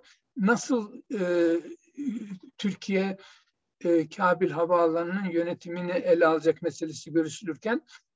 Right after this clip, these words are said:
artık Türkiye kendisi sefaretini de boşaltmak ve havaalanında işte, e, şu anda kontrol altında bulunduğu yere taşınmak suretiyle başka, bambaşka bir rolde ve, e, Türkiye ile artık o pazarlık yapılacak mı?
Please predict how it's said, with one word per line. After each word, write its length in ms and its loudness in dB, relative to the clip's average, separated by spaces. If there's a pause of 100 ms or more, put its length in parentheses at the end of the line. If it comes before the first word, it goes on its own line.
artık 520 2 (520)
Türkiye 600 0 (600)
kendisi 560 0
sefaretini 800 2
de 100 4
boşaltmak 680 -2
ve 240 -2 (140)
havaalanında 1080 2
işte, 400 0
e, 60 2
şu 180 -4
anda 280 0
kontrol 420 2
altında 300 -2
bulunduğu 320 -2
yere 300 6 (360)
taşınmak 600 -2
suretiyle 720 0 (720)
başka, 560 0
bambaşka 480 2
bir 140 0
rolde 440 4
ve, 200 -2 (420)
e, 140 0
Türkiye 480 -2
ile 120 2
artık 280 -2
o 80 -2
pazarlık 500 4
yapılacak 600 0
mı? 180 -4